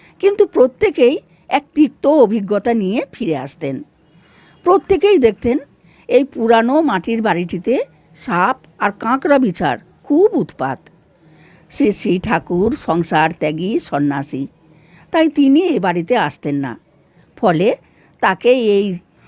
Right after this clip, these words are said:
এই সব সাপ বিছার উৎপাত সহ্য করতে হতো না।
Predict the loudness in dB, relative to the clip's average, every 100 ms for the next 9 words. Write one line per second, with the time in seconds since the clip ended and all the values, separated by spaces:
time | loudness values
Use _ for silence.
0 | -4 0 0 2 -2 -2 -2 0 0 -2
1 | -4 -2 -2 -2 -2 -2 -2 -2 -4 -4
2 | -4 -6 -2 -2 0 -2 -4 -6